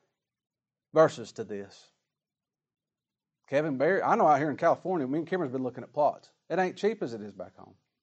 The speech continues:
It's expensive, isn't it? You know how much four hundred shekels is? A hundred and three thousand dollars in today's money. Well, actually, two thousand nineteen, I don't know what it is now. That's expensive, isn't it? That cost a lot?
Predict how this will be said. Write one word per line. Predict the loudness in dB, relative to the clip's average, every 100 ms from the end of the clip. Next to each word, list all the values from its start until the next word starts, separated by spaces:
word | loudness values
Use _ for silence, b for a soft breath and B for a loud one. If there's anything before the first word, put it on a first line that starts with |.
| _
It's | -8 -6
expensive, | -4 -2 -2 -4 -8
isn't | -8
it? | -12 _ _
You | -2
know |
how | 0
much | 0 -2
four | -4
hundred | -4 -4 -4
shekels | -6 -6 -10
is? | -10 -12 _ -4
A | -4
hundred | -2 -2 -2 -4
and | -6
three | -8 -6
thousand | -2 -2 -2 -4 0
dollars | 0 0 -4
in | -12
today's | -14 -10 -10 -10
money. | -18 -14 2
Well, | 4
actually, | 4 0 -6
two | -2
thousand | -2 -4
nineteen, | -10 -10 -10 -10
I | -10
don't | -12
know |
what | -14
it | -14
is | -16
now. | -20 -20 _ _ _ _ _ _ _ _ _ _ _ _ -2
That's | -2 -2
expensive, | -6 -4 -2 -4 -6
isn't | -6
it? | -10 -12 _ _ _ _ _ _ _ _ _ _ _ _ _ _ _ _ _
That | -10
cost | 0 0 0
a |
lot? | -4 -4 -4